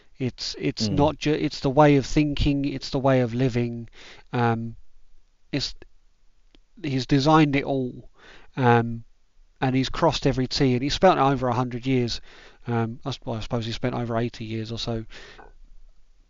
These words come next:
Speaker 1: developing this, this mentality of, um, symbiosis and the idea of there not being the need for money. And as a matter of fact, money,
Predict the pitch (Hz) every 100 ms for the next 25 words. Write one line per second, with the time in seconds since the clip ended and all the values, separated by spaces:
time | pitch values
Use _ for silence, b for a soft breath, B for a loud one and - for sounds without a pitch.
0 | - - - - 160 139 160 151 - 127
1 | 120 123 120 - - - 131 135 131 127
2 | 131 135 127 - 113 113 120 117 110 -
3 | - - - 123 117 113 113 - - 147
4 | 123 123 120 110 - - - - B B
5 | B B - 117 113 113 - - - _
6 | - - - _ - _ - _ _ _
7 | 151 147 147 143 - - 147 135 151 147
8 | 127 120 - - - - - 147 131 117
9 | 139 143 139 135 156 143 131 123 117 120
10 | 131 131 123 117 117 123 123 131 117 110
11 | - 135 120 139 135 - 123 120 127 127
12 | 123 120